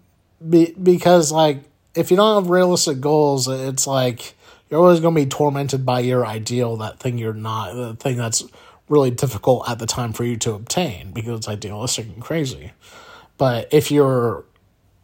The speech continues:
um, able to h-, also have realistic goals and achieve those, it's going to help you,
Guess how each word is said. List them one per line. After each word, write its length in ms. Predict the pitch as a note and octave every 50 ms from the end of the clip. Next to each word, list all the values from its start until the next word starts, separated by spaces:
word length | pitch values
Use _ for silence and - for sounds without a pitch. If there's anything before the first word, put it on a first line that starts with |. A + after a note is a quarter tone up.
| -
um, 480 | - C3 B2+ B2 A#2 A#2+ A2 A2+ A2+ - -
able 340 | C#3 D3 D3 C#3 C#3 C3+ B2+
to 520 | - - C3+ B2+ A#2+ A2+ A2 G2+ G2 G#2 - _ _ _ _ _ _ _ _ _ _ _ -
h-, 120 | - - - -
also 340 | - C#3+ D3 C#3+ - D3+ C#3 C#3
have 120 | B2+ A#2+
realistic 480 | C3+ C3+ C3+ C3 B2+ - - B2 A2+ A2
goals 380 | A#2+ B2+ C3 B2+ B2 A#2+ A2
and 180 | A#2 A2+ A2+ G#2 -
achieve 400 | B2+ - - - C3 B2 A#2 A2
those, 380 | A#2+ C3 C#3 C3 B2 A2+ G#2 G2+
it's 200 | A#2+ A#2 - -
going 300 | - C#3 C#3+ C#3 C3 B2+
to 480 | - - C3 B2 A2+ A2 A2 G#2+ G#2+ - _ - - - _ _ _ _ _ _ _ _ _ _ -
help 340 | A#2+ A#2 D3+ D#3 D3 D3 -
you, 560 | C#3 C3+ C3+ C3+ B2+ B2 A#2 A2+ G#2 G2 -